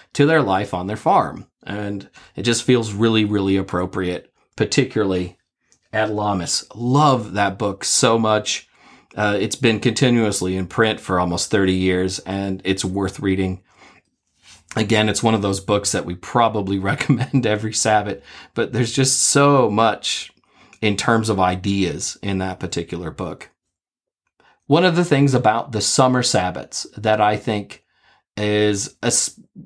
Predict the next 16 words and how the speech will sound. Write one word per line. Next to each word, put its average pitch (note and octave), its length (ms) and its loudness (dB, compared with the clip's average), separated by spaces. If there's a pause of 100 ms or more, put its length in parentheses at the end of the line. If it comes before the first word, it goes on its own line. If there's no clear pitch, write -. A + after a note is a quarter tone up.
you E3+ 140 2
know, A2 180 0
kind C4 300 2
of D3+ 140 0
different D#3 420 -2
than G#2+ 120 0
the G2+ 100 0
rest A2 260 0
of G#2 80 2
the G2+ 60 -2
Sabbats G2 480 -2
is G2 180 -2 (300)
they're C3+ 160 6
a B2 100 0
great C3+ 500 0
time G#2 560 0